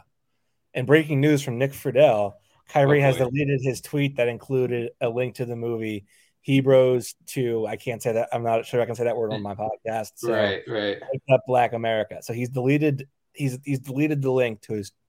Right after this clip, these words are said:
Speaker 1: he deleted the tweet. So
Speaker 2: does that mean he's not promoting this, this tweet anymore? Is that
Speaker 1: No,
Speaker 2: what
Speaker 1: it wasn't a promotion. Remember, it was not a
Speaker 2: Yeah.
Speaker 1: promotion.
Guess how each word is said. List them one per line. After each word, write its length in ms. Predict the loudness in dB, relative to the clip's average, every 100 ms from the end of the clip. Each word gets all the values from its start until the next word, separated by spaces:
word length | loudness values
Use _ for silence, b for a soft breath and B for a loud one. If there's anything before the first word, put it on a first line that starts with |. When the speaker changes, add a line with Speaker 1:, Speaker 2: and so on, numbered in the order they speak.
| 0
Speaker 1:
he 140 | 2
deleted 360 | 4 4 4 0
the 60 |
tweet. 360 | -6 -6 -6 -8 _ b b b
So 580 | -2 0 2 0 -2 -6 _ _ _ _ -8
Speaker 2:
does 180 | -6 -2
that 200 | 0 0
mean 180 | -2
he's 200 | -2 -2
not 340 | -2 2 0 0
promoting 760 | -4 -2 -2 -2 -2 -2 -4 -6
this, 640 | -4 -4 -6 -16 -18 -20 _ _ -12
this 200 | -12 -6
tweet 240 | -4 -2
anymore? 400 | -4 -6 -8 -8
Is 160 | -4 -4
that 180 | 0 8
Speaker 1:
No, 60 |
Speaker 2:
what 140 | 10 10
Speaker 1:
it 40 |
wasn't 220 | 8 8
a 40 | 4
promotion. 360 | 8 6 6
Remember, 300 | -2 2 4
it 80 | 6
was 160 | 6 8
not 160 | 8
a 60 | 8
Speaker 2:
Yeah. 60 | 6
Speaker 1:
promotion. 260 | 2 -2